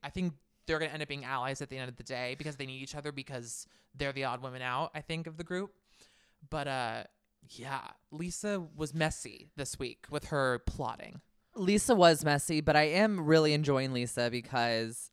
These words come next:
Speaker 2: I know she's, uh, she's the only one, like, bringing real drama to the group, I feel like.
Speaker 1: So far.
Speaker 2: Meredith, snooze fest,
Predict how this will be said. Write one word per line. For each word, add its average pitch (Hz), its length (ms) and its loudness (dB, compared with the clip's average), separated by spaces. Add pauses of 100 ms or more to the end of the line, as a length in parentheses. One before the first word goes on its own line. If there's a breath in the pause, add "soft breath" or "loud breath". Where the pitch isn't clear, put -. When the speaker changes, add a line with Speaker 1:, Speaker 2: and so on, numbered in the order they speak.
(140)
Speaker 2:
I 170 120 6
know 175 300 10
she's, 165 440 2 (380)
uh, - 160 -6
she's 247 340 0
the 262 120 6
only 214 280 6
one, 202 180 4
like, 165 280 -4
bringing 160 360 0
real 139 200 8
drama 123 320 0
to - 120 -14
the 123 80 -8
group, - 360 -10
I 117 100 -2
feel 110 220 -6
like. - 260 -8 (200 soft breath)
Speaker 1:
So 254 180 4
far. 151 340 -4
Speaker 2:
Meredith, 185 720 6 (420)
snooze 147 440 2
fest, 135 460 4